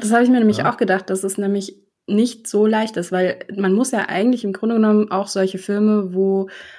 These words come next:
Speaker 1: Paare die Hauptrolle spielen, aussortieren.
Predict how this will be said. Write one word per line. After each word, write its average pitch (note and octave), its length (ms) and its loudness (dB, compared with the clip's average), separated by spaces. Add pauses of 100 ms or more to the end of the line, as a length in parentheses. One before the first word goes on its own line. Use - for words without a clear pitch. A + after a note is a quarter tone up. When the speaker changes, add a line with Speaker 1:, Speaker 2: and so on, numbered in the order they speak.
Speaker 1:
Paare G3+ 400 0
die E3 160 -6
Hauptrolle D#3+ 480 -4
spielen, F#3 380 -4
aussortieren. D#3+ 720 -6